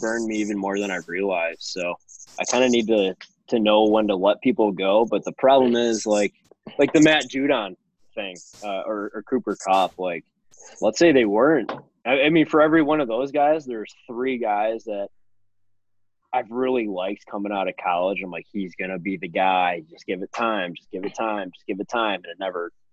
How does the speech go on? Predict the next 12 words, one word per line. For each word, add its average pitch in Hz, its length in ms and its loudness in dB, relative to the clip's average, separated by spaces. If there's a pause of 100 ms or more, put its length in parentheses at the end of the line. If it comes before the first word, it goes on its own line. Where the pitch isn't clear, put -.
(500)
it 98 200 -6
never 85 320 -10 (100)
turns 85 260 -14
up. 80 260 -8
So 85 260 -10 (420)
there's 123 140 -4
probably 147 280 4
too 151 180 4
many 131 320 6
instances 127 480 0
of 107 120 -2
that 98 300 2